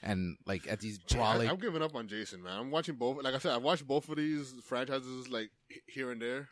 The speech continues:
Speaker 2: um, going, revisiting them. And Jason, man, he's a terrible <laughs> character, man.
Speaker 1: I've just finished
Speaker 2: Doesn't
Speaker 1: watching
Speaker 2: work for me.
Speaker 1: I just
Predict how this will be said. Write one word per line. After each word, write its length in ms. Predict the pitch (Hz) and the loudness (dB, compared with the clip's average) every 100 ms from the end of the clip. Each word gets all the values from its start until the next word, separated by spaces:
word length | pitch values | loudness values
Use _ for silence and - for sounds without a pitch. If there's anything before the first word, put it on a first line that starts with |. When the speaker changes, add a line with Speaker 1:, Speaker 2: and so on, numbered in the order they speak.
| - | -8
Speaker 2:
um, 380 | 117 110 104 98 | -4 -4 -4 -8
going, 280 | 113 117 110 | -6 -4 -2
revisiting 420 | 117 101 117 123 | -4 -2 -4 -2
them. 140 | 135 127 | -2 -2
And 100 | 101 | -2
Jason, 400 | 117 180 196 170 | 2 2 2 0
man, 200 | 160 143 | 0 0
he's 140 | 196 | 0
a 80 | 131 | -2
terrible 380 | - 123 113 101 | -2 -2 0 -2
<laughs> 20 | |
character, 560 | - 107 - 104 95 82 | -4 -4 -6 -10 -10 -10
man. 200 | 85 85 - _ - - - | -12 -14 -16 _ -20 -20 2
Speaker 1:
I've 180 | 123 139 | 4 6
just 280 | - 156 - | 8 6 6
finished 160 | 147 | 6
Speaker 2:
Doesn't 120 | 135 147 | 8 10
Speaker 1:
watching 180 | 143 170 | 10 10
Speaker 2:
work 80 | - | 6
for 140 | 165 | 2
me. 240 | 123 110 - | -4 -4 4
Speaker 1:
I 140 | 147 | 6
just 180 | 156 | 8